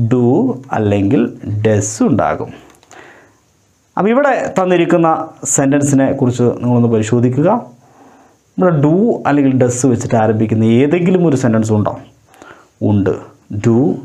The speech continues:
they speak മലയാളം? Okay,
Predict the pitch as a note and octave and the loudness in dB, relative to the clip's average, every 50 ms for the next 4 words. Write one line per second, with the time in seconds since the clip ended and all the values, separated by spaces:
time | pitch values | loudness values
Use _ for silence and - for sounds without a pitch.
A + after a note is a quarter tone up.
0 | - G2+ G#2+ G#2+ A2 A2 A2+ B2+ A#2+ - - - - F#2+ G#2+ G2 - - A2+ G#2+ | -10 -8 -2 0 0 2 2 0 0 -4 -8 -6 -4 -4 -4 -4 -6 -8 -6 -4
1 | G#2 G#2 G2+ G2 F#2+ F#2 F2+ F2 E2+ D#2 D2 - - - - - - _ _ _ | -2 -2 -2 -2 -2 -2 -2 -2 -2 -4 -4 -6 -10 -16 -20 -20 -20 _ _ _
2 | _ _ _ _ _ _ _ _ _ _ _ _ _ _ _ _ _ _ _ _ | _ _ _ _ _ _ _ _ _ _ _ _ _ _ _ _ _ _ _ _
3 | _ _ _ _ _ _ _ _ _ _ _ _ _ _ _ _ _ _ _ _ | _ _ _ _ _ _ _ _ _ _ _ _ _ _ _ _ _ _ _ _
4 | _ _ _ _ _ _ - - D#3 - G#3+ | _ _ _ _ _ _ -10 -8 -6 -4 -6